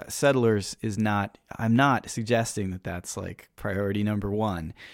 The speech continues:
in any kind of way, right? But when, uh,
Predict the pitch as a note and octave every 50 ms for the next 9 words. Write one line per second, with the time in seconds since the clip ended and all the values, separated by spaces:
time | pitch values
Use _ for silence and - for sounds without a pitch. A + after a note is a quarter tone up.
0 | - - - _ - G#2+ G#2 G2+ G2+ G2+ G2+ G2 A2+ G#2 G2+ G2+ G#2 A#2+ A#2+ G#2+
1 | F2+ F2+ B2+ - _ _ - G#2+ G2+ G2+ G2 G2 - _ _ _ _ _ - -
2 | B2 A#2+ C3 - A#2 A#2+ C3 D3 D#3 D#3+ D#3 D#3 D3+ D3+ D3 C#3+ C#3 C3+ C#3 _
3 | - A#2+ A#2 A#2 A#2 A2+ A2 A2